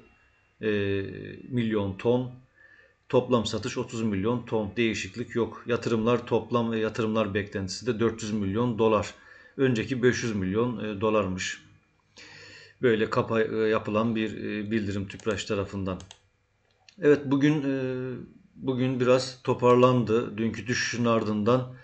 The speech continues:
e, hem temettü açıklaması da önemli oldu tabii ki.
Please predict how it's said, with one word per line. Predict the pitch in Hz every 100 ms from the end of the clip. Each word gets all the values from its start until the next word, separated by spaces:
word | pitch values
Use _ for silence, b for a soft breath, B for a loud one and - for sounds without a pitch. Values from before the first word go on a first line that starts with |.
| B B B -
e, | 110
hem | 110 127
temettü | 120 120 113 -
açıklaması | 113 110 - 113 113 113 107
da | 107
önemli | 113 110 113
oldu | 104 92 -
tabii | 95 95
ki. | - 127